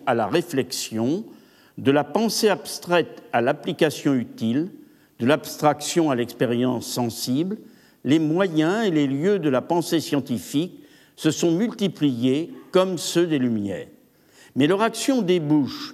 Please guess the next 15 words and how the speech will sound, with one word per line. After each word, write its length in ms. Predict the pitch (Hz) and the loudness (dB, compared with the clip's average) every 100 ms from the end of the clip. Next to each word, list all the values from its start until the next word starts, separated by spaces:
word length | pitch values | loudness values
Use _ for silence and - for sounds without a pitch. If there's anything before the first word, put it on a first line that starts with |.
| - | -18
selon 380 | - 127 127 123 | -2 0 2 2
l'expression 680 | 120 120 - 131 - 151 120 | 0 -4 -2 -2 0 -2 2
d'Alphonse 680 | 123 135 - 135 120 85 | 2 0 -4 -2 -2 -4
Dupont, 560 | 90 117 - - 196 226 - - - - - | -6 -6 -6 -4 -4 -4 -10 -20 -20 -20 -20
sur 240 | - 180 160 | -2 0 2
ce 160 | 214 | 0
cycle 580 | 202 - 269 294 - 143 | 0 -2 0 -2 2 0
civique 800 | 127 - 233 170 147 - - - - - _ | 2 -2 0 0 -2 -2 -14 -20 -20 -20 _
qui 120 | 143 | 0
unit 480 | 175 226 214 202 143 | 2 2 2 2 2
la 140 | 123 123 | 2 2
démarche 720 | 147 208 185 160 - - 127 | 2 2 2 0 -2 -6 -2
de 160 | 120 | 2
l'analyse 480 | 123 180 175 170 151 | 2 4 2 0 -2
savante 800 | - 139 120 120 135 185 - | -2 0 2 0 0 -2 -8